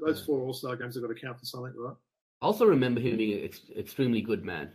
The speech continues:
Speaker 2: you know, any interview he
Speaker 1: Hundred percent.
Speaker 2: gave or the way he spoke, very
Speaker 1: Softly
Speaker 2: eloquent.
Speaker 1: spoken, wasn't he? Yeah.
Speaker 2: Yeah, lovely guy. So,
Speaker 1: And
Speaker 2: yeah.
Speaker 1: of course, he had a younger brother, Elijah Millsap, that,
Speaker 2: He
Speaker 1: you
Speaker 2: did.
Speaker 1: know, had a cup of coffee in the league,
Speaker 2: Yeah.
Speaker 1: played a little bit there. I believe he was last in the G League a year or so ago. But
Speaker 2: Yeah.
Speaker 1: yeah,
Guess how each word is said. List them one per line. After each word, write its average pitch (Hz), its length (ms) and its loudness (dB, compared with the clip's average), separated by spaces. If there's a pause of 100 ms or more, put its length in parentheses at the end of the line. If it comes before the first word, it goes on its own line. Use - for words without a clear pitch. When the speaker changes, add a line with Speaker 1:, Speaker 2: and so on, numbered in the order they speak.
Speaker 2:
you 101 80 -4
know, 110 180 -2
any 131 200 4
interview 113 340 2
he 110 80 2
Speaker 1:
Hundred 101 200 4
percent. 104 200 4
Speaker 2:
gave 127 100 0
or 107 220 2
the 123 80 2
way 131 140 6
he 135 100 6
spoke, 117 560 0 (320)
very 127 180 6
Speaker 1:
Softly - 320 6
Speaker 2:
eloquent. 123 300 6
Speaker 1:
spoken, 120 180 -2
wasn't 139 240 0 (160)
he? 131 60 -4
Yeah. 127 140 0
Speaker 2:
Yeah, 117 240 4 (280)
lovely 113 380 4
guy. 85 300 -4 (180)
So, 87 200 -6 (200)
Speaker 1:
And - 80 -8
Speaker 2:
yeah. 139 60 -2
Speaker 1:
of - 20 -2
course, 226 240 6
he 180 80 6
had 156 120 8
a 143 120 6
younger 147 320 4
brother, 143 320 2
Elijah 131 500 2
Millsap, 123 400 -6
that, 117 80 -2
Speaker 2:
He 110 60 2
Speaker 1:
you 131 80 4
Speaker 2:
did. 160 120 4
Speaker 1:
know, 196 60 0
had 190 120 0
a 160 40 0
cup 160 220 2
of 143 80 -6
coffee 135 260 -4
in 127 80 -4
the 127 60 -4
league, 123 200 -4
Speaker 2:
Yeah. 117 100 0
Speaker 1:
played 120 100 -2
a 120 40 -4
little 127 180 -6
bit 147 120 -10
there. 127 140 -4
I 127 40 -4
believe 143 240 0
he 131 120 -4
was 120 120 -8
last 123 280 -6
in 120 60 -12
the 113 60 -10
G 120 260 -4
League 117 220 -6
a 117 40 -6
year 117 220 -4
or 123 60 -4
so 120 220 -10
ago. 123 260 -6
But 131 40 2
Speaker 2:
Yeah. 127 260 0 (240)
Speaker 1:
yeah, - 200 6